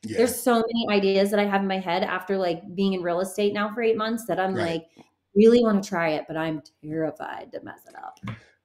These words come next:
Speaker 1: So our last question, it's not even a question, but leave our viewers with, you know, your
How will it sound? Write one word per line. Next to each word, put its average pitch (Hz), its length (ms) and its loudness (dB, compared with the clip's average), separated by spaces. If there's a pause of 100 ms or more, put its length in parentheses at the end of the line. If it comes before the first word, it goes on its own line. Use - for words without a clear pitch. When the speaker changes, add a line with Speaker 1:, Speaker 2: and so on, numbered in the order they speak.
(180)
Speaker 1:
So - 160 -8
our 127 80 -2
last 165 340 0
question, 156 500 -2
it's 160 160 -4
not 170 120 0
even 135 120 -2
a 120 60 -4
question, 117 560 -6
but 127 160 -4 (160)
leave 160 440 -8
our 151 180 -4
viewers 113 460 -8
with, 107 220 -16
you 107 60 -14
know, 98 80 -20
your 95 160 -20